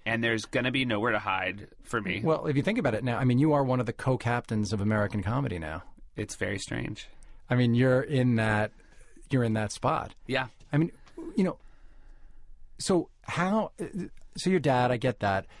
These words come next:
Speaker 2: but have you, how consciously have you thought about, like, "I am a leader, these pe-," like, I, you know, if you watch Patton a bunch of times over and over again.
Speaker 1: No,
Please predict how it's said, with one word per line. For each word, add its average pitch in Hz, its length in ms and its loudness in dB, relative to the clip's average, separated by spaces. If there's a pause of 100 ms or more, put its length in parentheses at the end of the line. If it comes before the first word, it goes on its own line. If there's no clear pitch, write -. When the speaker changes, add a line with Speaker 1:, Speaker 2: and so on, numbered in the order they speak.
(180)
Speaker 2:
but 135 120 2
have 131 140 2
you, 180 320 2
how 185 540 0
consciously 120 520 0
have 104 140 0
you 101 80 0
thought 101 340 0
about, 87 480 -4 (540)
like, 110 200 0
"I 127 160 2
am 123 140 2
a 113 40 2
leader, 113 460 4
these 104 200 -4
pe-," 110 240 0
like, 117 140 -2
I, 123 440 2 (520)
you 185 100 2
know, 196 80 4
if 135 80 0
you 131 80 0
watch 127 200 2
Patton 120 340 0
a 120 40 0
bunch 113 220 0
of 113 80 -2
times 117 360 2
over 120 220 2
and 104 100 2
over 120 220 2
again. 117 540 2 (220)
Speaker 1:
No, 247 420 2